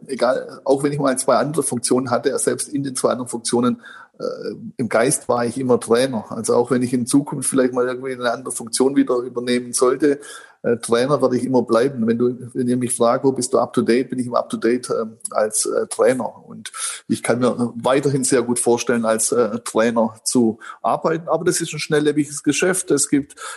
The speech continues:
wenig begehrte Posten. Da, da muss man sich gut einschätzen, ähm, äh, können. Ähm, aber die, die Wahrscheinlichkeit ist schon am größten und groß, dass ich, äh, als Trainer wieder auf diese Bühne, äh, zurückkehre.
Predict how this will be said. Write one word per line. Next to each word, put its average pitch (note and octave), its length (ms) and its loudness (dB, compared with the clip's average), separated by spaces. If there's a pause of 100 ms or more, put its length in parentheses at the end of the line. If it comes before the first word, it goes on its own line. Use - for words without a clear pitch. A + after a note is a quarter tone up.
(120)
wenig E3 460 2
begehrte D3+ 640 4
Posten. E3 640 0
Da, D3 180 2
da D3 120 2
muss C3+ 200 -4
man C3+ 80 -2
sich C3 220 -2
gut D3 180 4
einschätzen, D3+ 600 0
ähm, B2+ 300 -4
äh, B2+ 180 0
können. D3 420 -2 (420)
Ähm, B2 500 2
aber G#2+ 520 0 (220)
die, A#2+ 140 -10
die A#2+ 140 2
Wahrscheinlichkeit A#2+ 800 2
ist A#2+ 300 2
schon B2+ 160 2
am A2 140 2
größten A#2+ 420 2
und A2 100 2
groß, A2 360 2
dass A#2 200 -2
ich, A2+ 220 -2 (600)
äh, - 60 -6
als - 440 0
Trainer A#2 260 0
wieder B2 240 4
auf A2 140 0
diese A2+ 320 2
Bühne, G#2+ 720 0
äh, G2 60 -8
zurückkehre. G#2 680 -2